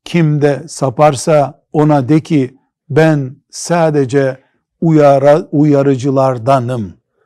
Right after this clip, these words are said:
Kardeşlerim, demek ki Resulullah sallallahu aleyhi ve sellem Efendimiz bile Kur'an okumakla mükellefti. Okumak zorundaydı.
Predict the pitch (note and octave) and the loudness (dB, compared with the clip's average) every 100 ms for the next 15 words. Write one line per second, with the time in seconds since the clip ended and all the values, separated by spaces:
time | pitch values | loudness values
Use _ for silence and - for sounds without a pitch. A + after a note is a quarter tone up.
0 | _ _ _ _ _ _ _ _ _ _ | _ _ _ _ _ _ _ _ _ _
1 | _ _ - F#3 G3+ F#3+ - F#3+ G3+ G3 | _ _ -2 0 0 -4 -4 -4 -4 -8
2 | - _ _ _ _ _ _ _ _ - | -12 _ _ _ _ _ _ _ _ -2
3 | D3 F3 G#3 - G3 G3 F#3+ F#3+ _ _ | 2 2 0 -2 -6 -4 -4 -8 _ _
4 | _ _ _ _ _ _ _ C#3 C#3+ G#3+ | _ _ _ _ _ _ _ -2 -2 0
5 | G#3 F#3+ F#3 F#3+ F#3+ E3+ - F3 F3 F3 | 0 0 2 0 0 -6 -2 0 4 4
6 | E3+ G3 G3 F3+ E3+ F3 F3+ E3+ E3 - | 4 2 0 -2 -2 0 -2 -2 -4 -4
7 | E3 F3 E3+ G3+ D3 D#3 E3+ D#3+ G3+ D#3+ | -4 -2 -2 -2 -2 0 0 0 -2 -2
8 | C#3+ A#2 F2+ - _ _ _ _ _ _ | -6 -8 -10 -16 _ _ _ _ _ _
9 | _ _ _ - E3+ A#3 - G#3 G#3+ F#3 | _ _ _ -2 -2 -2 0 2 2 -2
10 | - _ - D3 F3 E3 F#3 E3+ E3+ D3 | -10 _ -4 -2 0 2 2 0 -2 -2
11 | A#2+ - C#3 B2 D3+ C#3 C#3+ C#3 - - | -2 -6 -8 -2 -2 0 0 0 -4 -18
12 | - _ _ _ _ _ _ - C3+ E3 | -18 _ _ _ _ _ _ -6 -4 0
13 | E3+ F3 - C3+ D3 D3 D#3 D3 F#3 D3+ | 0 0 -4 -4 0 2 0 0 0 -2
14 | A#2 | -6